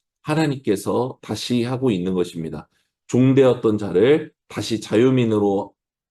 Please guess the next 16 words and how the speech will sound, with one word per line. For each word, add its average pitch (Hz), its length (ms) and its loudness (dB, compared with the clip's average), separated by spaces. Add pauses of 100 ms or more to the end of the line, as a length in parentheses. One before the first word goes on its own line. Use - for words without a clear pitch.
(120)
어, 80 240 -8
하나님께서 107 720 -2
축출해서 127 840 0 (200)
다시 123 260 -2
하나님의 147 520 0
자손에 107 380 -4
합당한 127 460 -4
사람들로 127 840 2 (200)
하나님께서 165 680 0
이들을 110 600 0 (240)
회복시키는 175 800 0
과정으로 113 760 0 (200)
이해하면 110 720 2
좋습니다. 110 560 -4 (340)
그래서 160 680 4
이들의 143 760 2